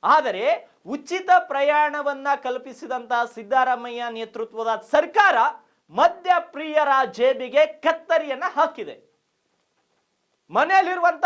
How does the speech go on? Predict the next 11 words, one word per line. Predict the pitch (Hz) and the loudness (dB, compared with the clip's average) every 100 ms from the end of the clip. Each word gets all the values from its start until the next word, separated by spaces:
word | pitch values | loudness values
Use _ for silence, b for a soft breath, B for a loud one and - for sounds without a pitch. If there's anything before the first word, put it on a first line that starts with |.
| 349 | 2
ಹೆಣ್ಣು | - 285 349 381 | 2 -4 -6 -6
ಮಕ್ಕಳಿಗೆ | 370 330 - - 220 185 269 453 | -2 -4 -2 -2 -2 -2 -2 -4
ಎರಡು | 170 208 359 440 392 349 - | -4 0 2 2 0 -4 0
ಸಾವಿರವನ್ನ | 277 277 285 277 269 277 269 233 | 2 2 0 -4 -4 -4 -4 -2
ಕೊಟ್ಟು | - 339 - 233 - _ _ _ _ _ _ | 2 2 2 -6 -6 _ _ _ _ _ _
ದಿನಕ್ಕೆ | 269 311 403 415 403 370 | -6 0 0 2 0 2
ಎರಡು | 311 359 370 370 | 2 4 4 0
ಸಾವಿರ | 339 320 330 320 339 330 | -6 0 4 4 2 0
ರೂಪಾಯಿ | 311 311 320 320 | 0 -2 0 0
ಸರಾಯಿಯನ್ನ | 302 277 269 311 320 311 302 294 294 285 | 0 0 4 4 4 2 -2 0 0 -2
ಕುಡಿಯುವವರ | - 269 294 285 277 277 | -6 -10 -4 2 2 2